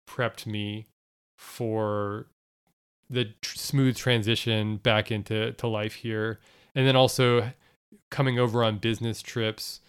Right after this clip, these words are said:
uh, while working in Chicago, that, you know, kind of kept me a little bit fresh. But yeah, you know, just, and then also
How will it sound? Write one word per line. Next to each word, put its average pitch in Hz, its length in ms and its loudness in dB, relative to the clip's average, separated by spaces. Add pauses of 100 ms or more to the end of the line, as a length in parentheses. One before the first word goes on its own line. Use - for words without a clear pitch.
(400)
uh, 117 120 -2
while 113 380 4
working 113 340 -4
in 107 80 -2
Chicago, 104 800 -6 (380)
that, 117 560 2 (100)
you 127 120 -2
know, 117 80 0
kind 117 200 -4
of 117 60 -6
kept - 260 -8
me 123 100 -4
a 113 60 -2
little 113 200 0
bit 113 140 -8
fresh. - 640 -4 (600)
But 113 380 4 (840)
yeah, 156 300 2
you 127 160 4
know, 131 140 8
just, 147 300 0
and 143 180 4
then 143 80 6
also 139 680 6